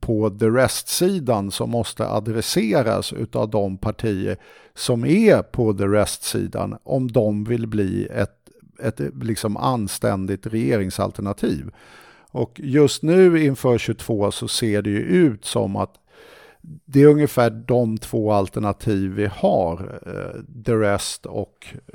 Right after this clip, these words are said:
liksom en nationalkonservativ regering. Och då,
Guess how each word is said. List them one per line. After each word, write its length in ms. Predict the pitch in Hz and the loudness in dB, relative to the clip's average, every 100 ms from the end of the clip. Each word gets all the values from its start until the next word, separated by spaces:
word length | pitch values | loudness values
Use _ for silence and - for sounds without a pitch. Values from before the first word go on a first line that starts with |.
| - | -10
liksom 480 | 98 - 104 95 | -8 -6 -6 -6
en 380 | 104 110 98 98 | -6 -6 -6 -6
nationalkonservativ 1300 | 101 - 117 117 101 - 104 107 101 - 180 190 127 | -10 -10 -10 -8 -10 -12 -12 -10 -10 -8 -8 -6 -6
regering. 640 | 117 113 92 80 90 87 | -6 -6 -6 -8 -12 -14
Och 120 | - 113 | -12 -8
då, 240 | 123 127 | -4 -4